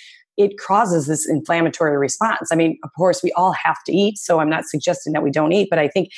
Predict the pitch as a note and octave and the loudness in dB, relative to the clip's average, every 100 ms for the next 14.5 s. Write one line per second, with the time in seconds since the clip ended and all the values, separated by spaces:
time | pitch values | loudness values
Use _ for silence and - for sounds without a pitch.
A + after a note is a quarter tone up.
0 | - - F3 F#3 A#3 F#3+ D#3 D3+ - F#3+ | -20 -4 2 4 4 4 4 2 0 2
1 | F3 D#3+ D#3+ E3 D3 D3+ D#3 G3+ G3+ D#3+ | 2 2 2 2 0 0 2 4 4 4
2 | D#3 D#3+ D3 - F3+ F3+ D#3 - D#3+ C#3 | 4 2 2 0 0 0 -2 -2 -4 -4
3 | D3 - D3 D3 C#3+ D3 G3 - - C#3+ | -4 -2 -2 0 0 2 2 0 -2 -4
4 | - C#3 D#3 - F3 G3 D#3+ C#3+ - D3+ | -4 -2 -2 0 0 0 -2 -2 -2 -2
5 | C3+ - D3 C#3 D3 C#3 C#3 C3 - D3 | -2 -2 -2 -2 -2 -2 -2 -4 -2 -2
6 | C#3 C#3+ C#3 C3+ D3 D3 - D#3 - D#3 | -2 -2 0 0 0 -2 0 -2 -2 -6
7 | - - - - - G#3+ G3+ F#3 E3 D#3 | -8 -16 -18 -18 -4 0 2 4 4 2
8 | D#3+ D3+ F3 D3+ C#3 - E3 D#3 D3 C#3+ | 0 0 0 0 -2 -2 -2 0 0 0
9 | - - C#3 - - - - E3 - D#3 | -2 -2 -2 -2 -12 -20 -4 -4 0 0
10 | D3 D3 D3+ D3+ - D3 C#3 D3 D3 C#3 | 2 2 2 0 -2 -2 0 0 2 2
11 | C#3+ D3 D3 D#3 - _ - D#4 E3 D#3+ | 2 0 -2 -2 -4 _ -10 -2 0 0
12 | D#3+ D3+ - C#3 C#3+ D3 A3 - C#3 - | 2 0 0 -2 0 0 0 0 -2 -2
13 | - - - E3+ D3+ D3 D3 - F3+ F3 | -16 -18 -4 0 2 2 0 2 2 2
14 | D3+ F3+ F3 F3 | 2 2 4 2